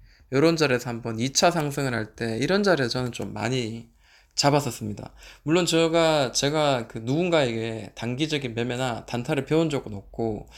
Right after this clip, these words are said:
제 스스로 이제 그 차트를 계속 둘러보면서 연구하고 연구하다가, 물론 긴 시간 아니었는데 이렇게 하다 보니까 아, 이게 좀 요령도 생기고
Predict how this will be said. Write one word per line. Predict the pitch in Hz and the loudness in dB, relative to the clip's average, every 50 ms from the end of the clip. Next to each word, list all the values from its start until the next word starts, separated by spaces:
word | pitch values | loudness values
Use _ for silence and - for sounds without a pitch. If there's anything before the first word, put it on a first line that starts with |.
| - - - - - - - - - | -16 -14 -14 -14 -16 -18 -20 -12 0
제 | - 156 165 | 4 4 6
스스로 | 165 165 170 170 185 185 180 165 | 6 4 0 2 2 2 2 2
이제 | 147 131 123 123 123 123 123 120 113 107 107 - | 0 0 -2 -2 -4 -2 -2 -4 -4 -6 -8 -8
그 | - 110 107 | -8 -8 -6
차트를 | - - 233 226 226 220 175 156 135 | -2 -4 -4 -2 -2 -2 -2 -2 -4
계속 | 185 180 - 139 - | -4 -6 -6 -8 -4
둘러보면서 | - 165 175 175 135 147 160 160 151 139 127 120 113 113 113 113 110 104 107 - - - - - - - - - - | -2 0 2 2 2 2 0 0 0 -2 -2 -4 -4 -4 -4 -4 -4 -6 -8 -12 -16 -20 -20 -20 -20 -20 -18 0 4
연구하고 | 117 135 156 147 151 156 147 139 127 110 | 4 4 6 6 6 6 6 4 4 2
연구하다가, | 117 131 135 135 127 139 135 135 127 120 123 117 110 - 117 | 2 2 0 0 -2 0 2 0 0 0 -2 -4 -4 -6 -4
물론 | 127 143 156 151 139 113 95 113 - | -2 0 2 2 2 0 -4 -6 -8
긴 | - - 147 | -6 -4 -2
시간 | 139 156 151 151 139 117 | -2 0 -2 -2 -2 -2
아니었는데 | 110 120 123 117 113 107 107 110 107 | -4 -4 -6 -6 -8 -8 -8 -8 -8
이렇게 | 120 151 180 - - - - _ - - - - - - - - | -10 -10 -12 -16 -20 -20 -20 _ -20 -18 -16 -16 -16 -16 -12 -2
하다 | - 156 156 160 | 2 4 4 4
보니까 | 151 151 143 131 117 - - 127 120 110 107 - | 4 2 0 0 -2 -2 -2 -2 0 -2 -2 -2
아, | - 117 | -2 -2
이게 | 123 120 127 131 131 | 0 0 0 -2 0
좀 | - 135 127 120 117 | 0 -2 -2 0 2
요령도 | 113 123 135 143 170 175 165 147 | 6 6 6 6 6 4 4 2
생기고 | 131 165 165 156 143 127 113 - 123 113 101 98 98 - | 0 0 -2 -2 -2 -4 -4 -4 -4 -4 -4 -4 -8 -10